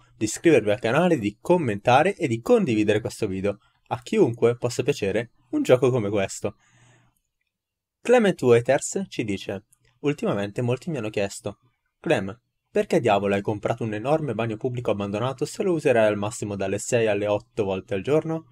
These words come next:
Lo so io, ma a parte che cazzo di domanda è, però, lo so io il perché.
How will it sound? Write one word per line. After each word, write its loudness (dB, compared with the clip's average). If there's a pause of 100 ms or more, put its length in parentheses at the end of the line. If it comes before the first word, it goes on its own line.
(580)
Lo 4
so 2
io, 4
ma -4
a -6
parte -4
che 2
cazzo 0
di 4
domanda 0
è, -4
però, 0 (300)
lo 2
so 2
io 4
il 0
perché. -2